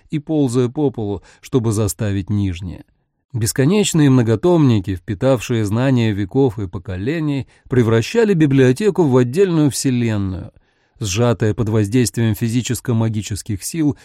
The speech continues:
в случае взрыва она могла бы поглотить всё здание университета с его колоннами и ярко-оранжевыми кирпичными стенами, а то и весь город. В отличие от надменного Бостона, куда родители Джека недавно перебрались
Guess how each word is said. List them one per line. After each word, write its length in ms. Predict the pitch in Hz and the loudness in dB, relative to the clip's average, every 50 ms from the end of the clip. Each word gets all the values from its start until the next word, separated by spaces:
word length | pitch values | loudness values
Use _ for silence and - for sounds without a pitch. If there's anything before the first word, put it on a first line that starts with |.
| - - _ _ _ | -20 -20 _ _ _
в 60 | _ - | _ -12
случае 420 | 233 233 220 160 - 165 147 135 | -8 -6 -4 -2 2 4 4 4
взрыва 560 | 120 123 131 147 185 202 202 175 143 135 120 | 4 4 2 4 4 4 4 4 4 4 4
она 160 | 117 117 120 | 4 4 4
могла 380 | 127 139 135 127 127 139 147 151 | 4 2 2 2 2 0 0 2
бы 180 | 147 147 143 135 | 2 2 0 2
поглотить 600 | - 139 127 127 131 113 101 - 175 185 160 - | 0 0 2 4 2 2 0 -2 -6 -10 -10 -10
всё 260 | - - - 208 202 | -12 -8 -6 -6 -4
здание 540 | 165 143 151 165 165 156 151 147 147 143 147 | -4 -4 -4 -4 -2 0 0 2 0 0 0
университета 960 | - 165 147 147 143 147 127 - 147 131 - 170 170 156 127 139 139 120 - - - - | 0 2 2 4 4 2 2 0 -2 -2 -2 -2 -4 -2 0 0 0 0 -2 -6 -18 -18
с 100 | _ - | _ -2
его 220 | - 151 139 135 120 | 0 2 4 4 2
колоннами 760 | - 131 117 110 117 135 151 143 135 123 120 117 113 113 117 | 2 0 0 2 2 4 4 4 4 4 4 4 2 2 0
и 140 | - - 135 | 0 0 0
ярко-оранжевыми 960 | 123 127 131 123 - - 120 113 123 127 127 120 104 113 117 113 117 117 113 | 0 2 0 0 0 0 0 2 2 2 2 2 2 0 0 0 0 0 0
кирпичными 640 | 101 - 117 92 - 123 107 - - 120 110 110 113 | 0 -2 -6 -6 -6 -8 -8 -6 -4 -2 -2 -2 -2
стенами, 680 | 110 - - - 160 151 139 127 110 104 98 95 87 - _ _ _ _ _ _ _ _ _ _ | -4 -4 -6 -4 0 0 2 2 2 2 0 -2 -4 -10 _ _ _ _ _ _ _ _ _ _
а 60 | - | -6
то 160 | - 131 156 | -4 -4 -4
и 60 | 175 | -2
весь 240 | 185 196 196 175 143 | -4 -4 -4 -2 -2
город. 460 | 143 160 214 220 165 113 92 - _ _ _ _ _ _ _ _ _ _ _ _ | -2 -2 -2 -2 -2 -6 -8 -10 _ _ _ _ _ _ _ _ _ _ _ _
В 160 | - 107 113 | -6 -2 -2
отличие 440 | 110 - 123 120 117 104 - 127 113 | -2 0 0 0 0 2 2 2 2
от 80 | 107 98 | 2 2
надменного 640 | 113 117 107 104 117 113 110 107 104 101 98 101 104 | 2 0 2 2 2 2 2 2 0 0 -2 -2 -2
Бостона, 580 | 110 147 170 147 - - 131 120 117 113 95 - _ _ _ _ | -2 0 -2 -2 -2 0 -2 0 0 0 -2 -4 _ _ _ _
куда 240 | _ - 127 117 117 | _ -6 -2 -2 0
родители 440 | 110 110 110 113 110 - 117 104 107 | 0 0 0 -2 -2 -2 -2 -4 -2
Джека 340 | 98 98 117 110 98 - 110 | -4 -2 -4 -4 -2 -2 -2
недавно 400 | 107 107 101 107 104 98 104 92 | -2 -2 -2 -2 -2 -2 -4 -4
перебрались 600 | - 110 110 95 101 110 107 107 123 117 - | -4 -6 -6 -4 -4 -4 -2 -2 -2 -4 -4